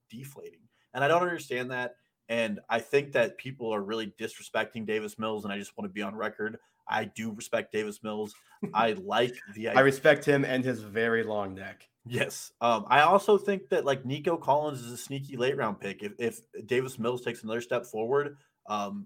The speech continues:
Speaker 1: y-, this is the only quarterback who proved he could throw for three hundred yards, like, on repeated occasions.
Speaker 2: Well, I said in, in my preview that obviously you're not drafting him, but John Mechie is a guy that I would maybe, like,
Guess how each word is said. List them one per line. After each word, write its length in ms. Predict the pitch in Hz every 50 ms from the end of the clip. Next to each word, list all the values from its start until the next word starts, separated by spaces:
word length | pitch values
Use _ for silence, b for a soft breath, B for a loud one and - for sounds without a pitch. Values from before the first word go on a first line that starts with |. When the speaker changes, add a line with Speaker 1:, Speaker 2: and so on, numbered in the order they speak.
| - _
Speaker 1:
y-, 160 | 101 104 110 107
this 180 | 123 139 139
is 80 | 170 156
the 80 | 139 147
only 160 | 147 151 151
quarterback 420 | 147 - 139 139 143 147 143 143
who 120 | 139 135 110
proved 280 | - - 135 135 135
he 60 | 135
could 180 | 135 135 104 -
throw 200 | - - 110 131
for 160 | 127 - 110
three 160 | - - 120
hundred 160 | 117 113 113 101
yards, 460 | 113 120 131 113 101 - - - _ _ -
like, 160 | 104 98 - -
on 220 | 117 117 117 110
repeated 380 | 104 110 110 - 127 120 110 104
occasions. 580 | - - - - - - 101 - _ - - _ _ _ _ _
Speaker 2:
Well, 160 | 120 123 127
I 100 | 135 165
said 360 | 180 - - 151 156 160 147 127
in, 380 | 117 110 107 104 104 104 95 - _
in 340 | 131 123 117 110 107 104 104
my 220 | 104 104 104 107
preview 720 | 107 - - 120 120 117 110 101 101 98 95 95 95 98 - -
that 500 | 110 101 107 101 98 101 101 101 - - - -
obviously 420 | 117 127 139 143 135 - 139 127
you're 140 | 117 110 107
not 220 | 107 101 104 107
drafting 440 | 101 110 110 117 117 117 - 113 104
him, 180 | 101 104 104 101
but 140 | 107 113
John 280 | 107 120 139 147 165 165
Mechie 340 | 143 151 151 147 - 131 120
is 100 | 113 110
a 60 | 104
guy 400 | 95 113 107 110 110 113 113 117
that 460 | 113 110 110 104 104 104 107 - - -
I 140 | 117 117 120
would 240 | 123 120 117 117 117
maybe, 800 | 113 120 120 123 123 117 120 117 117 113 113 110 107 107 101 - _ _ _ _ _ _ _ - - _ _ _ _
like, 200 | - 110 107 104